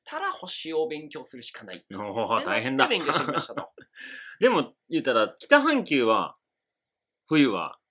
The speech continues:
Speaker 1: うんうんうんうん。
Speaker 2: その、まあ、十二月、
Speaker 1: うんうんうん。
Speaker 2: 十二、十二が冬至じゃないですか。南半球逆でしょ？
Speaker 1: うん。
Speaker 2: その辺は、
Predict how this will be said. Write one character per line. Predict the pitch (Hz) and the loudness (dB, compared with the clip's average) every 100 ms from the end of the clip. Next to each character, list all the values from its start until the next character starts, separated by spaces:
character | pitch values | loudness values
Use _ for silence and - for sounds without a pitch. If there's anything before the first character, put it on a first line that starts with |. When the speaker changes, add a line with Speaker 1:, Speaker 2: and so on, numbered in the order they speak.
| - | -8
Speaker 1:
う | |
ん | 190 | -8
う | |
ん | - | -6
う | 156 147 131 | -12 -12 -16
ん | |
う | |
ん。 | - | -12
Speaker 2:
そ | 104 | -10
の、 | 90 82 - - 131 | -8 -10 -14 -16 -8
ま | 113 | -6
あ、 | 98 | -4
十 | 110 | -4
二 | 101 90 | -4 -8
月、 | 165 | -6
Speaker 1:
う | |
ん | 190 | -6
う | |
ん | |
う | 180 | -6
ん。 | |
Speaker 2:
十 | - | -8
二、 | 151 - | -8 -10
十 | - | -12
二 | - | -12
が | - | -8
冬 | 90 85 | -8 -8
至 | - | -12
じ | |
ゃ | - | -20
な | |
い | |
で | - | -20
す | |
か。 | - - _ - _ 123 | -16 -16 _ -20 _ -2
南 | 180 240 226 | 2 2 2
半 | 202 143 | 0 0
球 | 95 85 - 98 | -6 -10 -14 -8
逆 | 127 117 110 | -6 -4 -6
で | - | -8
し | 127 | -10
ょ？ | 185 | -10
Speaker 1:
う | 170 | -10
ん。 | 127 - _ _ _ _ _ _ | -12 -14 _ _ _ _ _ _
Speaker 2:
そ | 165 | 0
の | 214 | 2
辺 | 214 208 | 2 2
は、 | 196 175 | 0 0